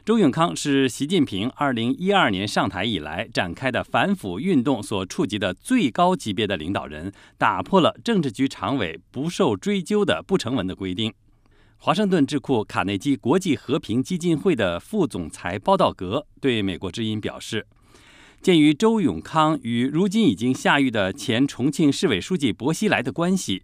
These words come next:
习近平采取这个行动既是为了反腐，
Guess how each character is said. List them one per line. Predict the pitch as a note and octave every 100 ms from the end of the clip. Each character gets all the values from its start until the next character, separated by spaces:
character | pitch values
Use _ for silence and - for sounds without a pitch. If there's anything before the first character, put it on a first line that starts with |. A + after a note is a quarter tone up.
| _ - - -
习 | -
近 | D3 E3+
平 | A2 C3
采 | - B2+
取 | C#3+ F2+
这 | E2+ D3
个 | A2+
行 | F2+ G2
动 | D3+ G2 - - -
既 | - G#3
是 | D#3 D#3+ D3+
为 | D#3+ F#3+
了 | B2
反 | - G#2+ D#3+ F#3+
腐， | - C#2+ F#2